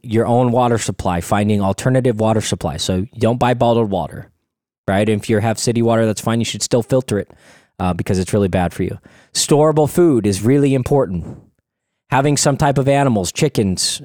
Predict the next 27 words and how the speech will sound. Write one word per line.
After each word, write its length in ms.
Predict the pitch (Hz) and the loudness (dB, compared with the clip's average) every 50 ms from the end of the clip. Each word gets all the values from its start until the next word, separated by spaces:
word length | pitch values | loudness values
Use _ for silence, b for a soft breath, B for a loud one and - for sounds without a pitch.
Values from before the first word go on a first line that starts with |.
| - _ _ | -18 _ _
uh, 260 | - 107 104 101 101 | -2 -2 0 -2 -2
some 200 | 104 - 143 135 131 | -2 -2 -2 0 0
type 180 | - 147 127 | 0 0 0
of 80 | 127 110 | 0 -2
farm, 380 | - - 139 135 123 110 101 98 | -2 0 0 0 2 2 2 2
being 240 | 123 139 147 151 | 2 2 2 2
able 260 | 156 151 151 156 156 139 | 2 2 2 2 0 0
to 400 | - - 147 143 139 131 131 B B B B B B _ | 0 0 2 4 4 4 2 B B B B B B _
not 420 | 107 110 120 135 147 156 - - | -4 -2 0 0 0 -2 -4 -4
be 220 | 123 147 143 139 135 | -2 0 2 2 2
s-, 140 | 120 - - | 0 -2 -4
completely 800 | - - 127 120 - - 175 - 208 220 202 - - 202 202 175 | -4 -4 -4 -4 -4 -4 -4 -2 -2 -2 -2 -2 0 0 0 2
dependent 640 | 156 170 156 - - - 151 147 147 147 143 135 - _ | 2 0 0 0 -2 -2 0 2 2 2 0 0 -2 _
on 260 | - 123 123 127 123 120 | -2 0 0 0 2 2
the 80 | 117 | 0
grocery 460 | 101 101 113 113 113 104 - - 101 | 0 2 2 2 2 0 0 -2 -4
stores. 440 | - - - 92 80 76 - - - - _ _ _ _ _ | -4 -4 -6 -6 -6 -8 -10 -14 -18 -20 _ _ _ _ _
'Cause 140 | - 127 104 | -4 -2 0
what 100 | 120 135 | 2 2
does 120 | 143 143 | 2 2
that 180 | 143 151 139 123 | 2 0 0 2
mean? 340 | 147 156 165 180 196 214 - b b b b b b b b b b _ | 2 2 2 2 0 0 -4 b b b b b b b b b b _
That 160 | 127 139 147 | 0 0 2
means 260 | 160 156 156 143 123 | 2 2 2 2 0
being 300 | 123 143 147 156 151 139 | 0 2 2 2 2 2
completely 480 | - 143 127 - - 165 160 - 160 147 | 0 0 0 0 0 0 0 0 0 0
dependent 520 | 135 127 110 - 131 127 127 123 131 123 | 0 0 -2 0 0 0 2 2 0 -2